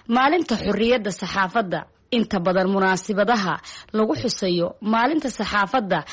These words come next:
ayaa looga hadlaa dhibaatooyinka soo wajaha suxufiyiinta,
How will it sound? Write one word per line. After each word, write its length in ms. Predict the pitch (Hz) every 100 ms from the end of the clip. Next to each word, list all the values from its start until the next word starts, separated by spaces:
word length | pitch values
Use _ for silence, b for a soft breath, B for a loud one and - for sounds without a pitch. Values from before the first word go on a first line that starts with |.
| B B
ayaa 280 | 220 302 311 233
looga 240 | 220 220
hadlaa 480 | 240 196 175 165 147 -
dhibaatooyinka 920 | 202 220 240 240 302 302 226 180 180 -
soo 240 | - 233 254
wajaha 420 | 196 160 160 160 -
suxufiyiinta, 840 | - 214 202 185 208 214 233 -